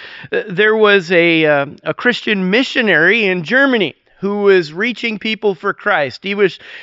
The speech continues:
sharing with these people the faith in Christ, and, and as people were responding, they were turning their backs on their pagan gods. And in that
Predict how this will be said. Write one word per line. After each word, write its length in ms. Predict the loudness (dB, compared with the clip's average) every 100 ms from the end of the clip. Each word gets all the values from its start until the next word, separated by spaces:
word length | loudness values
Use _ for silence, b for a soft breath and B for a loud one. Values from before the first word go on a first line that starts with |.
| B
sharing 520 | -4 2 4 4 2
with 180 | 0 2
these 300 | 0 -2 -6 _ _ _ _ _ _ _ -6
people 480 | -2 -2 0 2 2
the 280 | 0 0 -4
faith 420 | -4 0 0 -2
in 160 | -4 -4
Christ, 580 | -4 0 0 -2 -4
and, 220 | -2 -2 -4 B B B
and 100 | 0
as 240 | 0 -2 -6
people 540 | -4 -4 -2 -2 0
were 160 | 2 2
responding, 1000 | 0 -6 -8 -2 0 2 0 -2 -4 -2
they 140 | -2
were 100 | -4
turning 400 | -2 -2 -2 -2
their 140 | -2
backs 600 | -2 -2 -2 -2 -6 -4
on 520 | 0 2 2 2 -2 0
their 200 | 0 0
pagan 440 | 2 0 0 0
gods. 560 | 0 0 -2 -6 -14 -12
And 280 | -8 -2
in 200 | 0 0
that 260 | 0 0